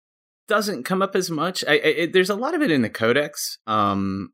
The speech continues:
Speaker 2: which is also very interesting. Par-, so part of the reason that the Geth, uh, kind of evolved in the way they did, or were, like, prior to becoming self-conscious, was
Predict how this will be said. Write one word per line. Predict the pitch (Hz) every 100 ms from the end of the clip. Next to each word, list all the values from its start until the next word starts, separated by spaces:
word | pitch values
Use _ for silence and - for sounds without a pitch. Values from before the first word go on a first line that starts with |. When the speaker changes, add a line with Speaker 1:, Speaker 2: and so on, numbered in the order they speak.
| _
Speaker 2:
which | 135 127
is | 120
also | 123 123
very | 117 110 107
interesting. | 123 123 - 113
Par-, | 180 -
so | 196
part | 180 240 370
of |
the | 208
reason | 123 160 196 170 117 113
that | - 117 110 -
the | 117 104 -
Geth, | 117 113 - - -
uh, | 101 101 98 95 98 95 _ _ _ _ _ _
kind | - 151 143
of | 120 -
evolved | 139 110 123 135 127
in | 127
the | 113
way | 107
they | 101
did, | 101 185
or | 143
were, | 110 107 - 143 117 123 127
like, | 127 - _ _ _ -
prior | - 160 151 135
to | - 135 117
becoming | 117 - 127 120 107 104 101 - _ _
self-conscious, | - - - 175 196 123 -
was | 120 110 104